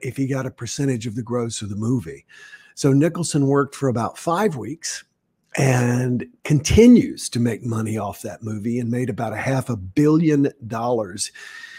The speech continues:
at last counting somewhere around six hundred million dollars just for that five weeks worth of work. So nice work if you can get it. And then, of course, we had Heath Ledger, who was just amazing as the Joker, just breathtaking.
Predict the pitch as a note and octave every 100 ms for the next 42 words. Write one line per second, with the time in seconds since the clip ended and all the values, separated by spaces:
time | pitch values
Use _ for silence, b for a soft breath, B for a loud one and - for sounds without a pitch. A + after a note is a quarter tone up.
0 | B B B C#3+ C3+ C#3 - C#3+ C3 B2
1 | - C#3 C#3+ C3 B2 A#2+ - C3+ - D3
2 | D3+ C#3+ B2 A#2 C3+ C3+ A2+ A#2+ A#2+ A2
3 | G2+ - A2+ - A2+ G2+ - G#2 G#2 G2
4 | G#2 - - G2+ G2+ G2 F2 - G3+ F#3+
5 | F#3+ G3+ A#3+ G3+ F#3+ A3 F#3+ G3 A#3+ A3
6 | E2+ F#2+ - b b b b b b b
7 | b b b b D#3 E3+ G3+ G#3 - G3+
8 | G#3+ - F#3 D#3 D#3+ D#3+ D#3 D#3 D3+ -
9 | _ - F3+ F3+ E3 F3 D#3 B2+ D3+ D#3
10 | _ B2+ C#3 C3 A#2+ - B2+ C3+ B2 C3
11 | C#3+ D3+ C#3 G#2 F#2 F2 _ _ A#2 G2+
12 | - G2+ A2+ G#2 - F#2+ G2 - D3+ -
13 | - _ - G2+ B2 B2+ A2 - G#2 F2+
14 | - F#2